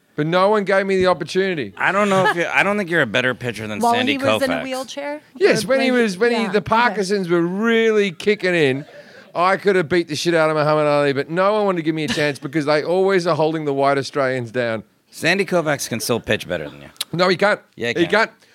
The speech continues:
Speaker 2: Yeah.
Speaker 1: I did one of the worst first pitches in history
Speaker 2: Yeah.
Speaker 1: at Wrigley Field, and I saw, uh, Sandy Koufax throw a first pitch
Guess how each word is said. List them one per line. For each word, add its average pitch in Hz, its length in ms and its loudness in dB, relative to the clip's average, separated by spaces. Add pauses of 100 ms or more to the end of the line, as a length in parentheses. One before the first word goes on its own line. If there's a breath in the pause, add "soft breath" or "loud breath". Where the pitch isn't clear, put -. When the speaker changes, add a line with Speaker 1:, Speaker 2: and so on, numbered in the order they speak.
Speaker 2:
Yeah. - 120 -6
Speaker 1:
I 208 160 2
did 202 180 -4
one 220 160 0
of 220 60 -2
the 214 80 2
worst 208 520 0
first 220 320 0
pitches 202 360 -4
in 196 100 0
history 185 560 2
Speaker 2:
Yeah. 90 300 -6
Speaker 1:
at 175 280 2
Wrigley 196 320 0
Field, 202 520 0 (280 loud breath)
and 170 160 0
I 175 120 4
saw, 202 560 2
uh, 165 440 2
Sandy 190 300 2
Koufax 190 480 0
throw 170 140 2
a 156 40 4
first 185 380 0
pitch 190 380 -2